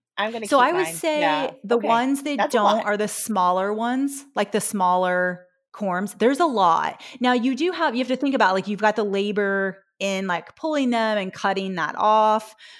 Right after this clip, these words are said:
Speaker 2: But for me, it was, like, it, it's just kind of a safety net, and it really doesn't take that much time, you know, to pull
Speaker 1: Yeah.
Speaker 2: 'em, and we just throw 'em in bulb
Speaker 1: You're
Speaker 2: bags
Speaker 1: pulling 'em
Speaker 2: and
Speaker 1: anyways.
Speaker 2: Yes.
Speaker 1: Yeah.
Speaker 2: Yeah.
Speaker 1: I mean, you're ripping the plants out anyways.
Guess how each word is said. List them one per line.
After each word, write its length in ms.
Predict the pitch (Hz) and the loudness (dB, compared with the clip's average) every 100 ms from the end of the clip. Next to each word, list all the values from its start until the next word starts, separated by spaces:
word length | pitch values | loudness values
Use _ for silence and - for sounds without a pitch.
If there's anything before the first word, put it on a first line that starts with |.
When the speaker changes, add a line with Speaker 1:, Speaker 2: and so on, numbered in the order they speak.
| - _ | -20 _
Speaker 2:
But 160 | 269 269 | -4 -2
for 120 | 302 | -2
me, 200 | 254 285 | -2 -2
it 80 | 294 | -2
was, 140 | 226 220 | -2 -2
like, 260 | 202 - - | -4 -6 -10
it, 140 | 202 - | -8 -4
it's 180 | 220 | -4
just 180 | 233 226 | -4 -8
kind 220 | 214 196 | -8 -6
of 60 | 185 | -6
a 60 | 175 | -8
safety 560 | - 180 190 233 240 | -8 -8 -8 -8 -6
net, 440 | 233 226 240 254 - | -4 -4 -2 -4 -4
and 120 | 233 | -6
it 180 | 175 180 | -6 -8
really 260 | 208 247 220 | -6 -4 -2
doesn't 320 | 208 196 - | -4 -4 -10
take 240 | 202 190 | -12 -8
that 140 | 175 170 | -8 -8
much 220 | 170 - | -12 -14
time, 560 | 170 170 175 196 214 - _ _ | -10 -8 -8 -8 -8 -12 _ _
you 100 | 185 | -10
know, 120 | 180 170 | -10 -10
to 120 | 180 | -14
pull 320 | - 180 170 | -8 -4 -2
Speaker 1:
Yeah. 100 | 196 | -2
Speaker 2:
'em, 100 | 190 | -6
and 320 | 175 170 170 190 | -10 -10 -12 -12
we 80 | |
just 220 | 180 170 - | -14 -14 -10
throw 160 | 165 | -8
'em 100 | 170 | -8
in 180 | 170 160 _ | -10 -12 _
bulb 240 | 156 170 165 143 | -6 -6 -6 -8
Speaker 1:
You're 80 | |
Speaker 2:
bags 20 | 147 | -6
Speaker 1:
pulling 300 | 269 240 180 | -6 -6 -6
'em 100 | 165 | -8
Speaker 2:
and 0 | |
Speaker 1:
anyways. 600 | 190 143 - - - - _ _ _ _ | -8 -10 -12 -14 -18 -20 _ _ _ _
Speaker 2:
Yes. 480 | 170 156 - - - _ | -6 -6 -6 -18 -20 _
Speaker 1:
Yeah. 260 | 262 - - | -6 -4 -4
Speaker 2:
Yeah. 220 | - - 214 | -6 -10 -14
Speaker 1:
I 40 | |
mean, 100 | 214 | -10
you're 120 | 202 | -6
ripping 280 | 214 226 202 | -6 -8 -10
the 80 | 175 | -10
plants 320 | 208 180 185 | -10 -14 -12
out 140 | 165 | -12
anyways. 360 | 165 165 - | -12 -14 -16